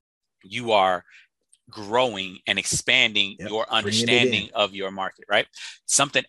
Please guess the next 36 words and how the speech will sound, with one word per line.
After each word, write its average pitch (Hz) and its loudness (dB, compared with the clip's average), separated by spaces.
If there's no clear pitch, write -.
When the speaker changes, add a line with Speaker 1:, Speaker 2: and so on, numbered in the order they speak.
Speaker 1:
else 196 0
that, 120 -2
that, 113 -6
that, - -4
that 104 2
I 101 4
think 113 -6
is 98 -8
really 101 -4
important, 95 -6
and 92 -12
Randy, 123 0
you 120 -10
do 120 -10
this 113 -6
a 107 -4
lot, 101 4
uh, 107 0
and 101 -4
it's 98 -4
something 104 -2
that 98 2
I 110 6
just 104 -2
started 107 0
standardizing, 87 -2
is 101 0
I 107 2
experiment 98 -4
where 107 0
Speaker 2:
Yep. 101 4
Speaker 1:
I'm 107 -4
actually 107 0
tracking 143 0
the 110 0
experimentation, 107 -4